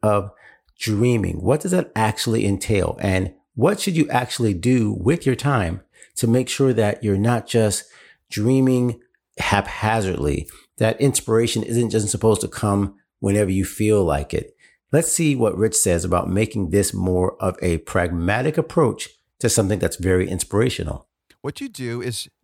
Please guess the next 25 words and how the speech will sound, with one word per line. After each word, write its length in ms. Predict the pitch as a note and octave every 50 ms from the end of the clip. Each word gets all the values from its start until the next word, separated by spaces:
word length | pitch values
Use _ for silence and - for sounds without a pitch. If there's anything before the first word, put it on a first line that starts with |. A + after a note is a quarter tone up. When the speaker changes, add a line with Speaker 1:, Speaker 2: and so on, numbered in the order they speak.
| _ _
Speaker 2:
create 300 | - - G#3 B3 - -
three 280 | - - D#3+ E3+ E3+ D#3
zones 420 | B2+ B2 C3 B2 B2 B2+ A#2 A#2
in 100 | B2 A#2+
your 100 | A2+ G#2+
schedule 380 | G2+ - - C3 C3 A2+ A2+ F2
if 160 | - - -
you 60 | G2
can. 400 | - - A#2 G2+ E2 C2+ B1 B1+
The 80 | E2 G2+
first 320 | - - F3 G3+ - -
one 420 | C3 A#2+ A2+ A2 G#2+ A2 A2 G#2 - _ _ _ _ _ -
is 240 | - C#3+ B2+ G#2+
one 280 | G#2 G2+ G#2 G#2+ A2 G#2
where 100 | G2 G2
you 120 | G2+ G2
discovery, 600 | E2+ F#2+ G2 - - - G#2 G2+ F#2 F2+ E2+ D#2 D#2
and 100 | F2 G#2+
that's 220 | A#2+ B2+ - -
where 100 | B2 A#2
you 140 | A2+ A2 G#2+
kind 360 | _ - - B2 A#2+ B2+ C3+
of 80 | C#3+ -
find 320 | - A2 G2 G2+ G2+ F#2 -
inspiration. 760 | G2+ G2 - - A2 A2 B2 D#3 F#3+ - - - - -